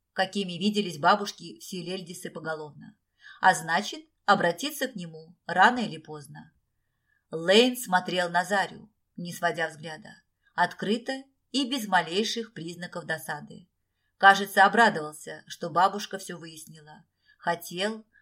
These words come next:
надеялся, что правда скорее откроется.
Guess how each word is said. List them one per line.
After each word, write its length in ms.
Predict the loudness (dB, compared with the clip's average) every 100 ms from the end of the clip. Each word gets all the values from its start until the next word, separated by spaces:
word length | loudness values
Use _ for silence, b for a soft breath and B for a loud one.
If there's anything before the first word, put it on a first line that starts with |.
| _
надеялся, 1040 | -4 -2 -2 -2 0 0 -2 -6 -6 -8 _
что 260 | -12 -8 -6
правда 460 | 4 6 4 0
скорее 480 | -8 -6 -6 -4 -4
откроется. 760 | -4 -4 -6 -6 -12 -20 -20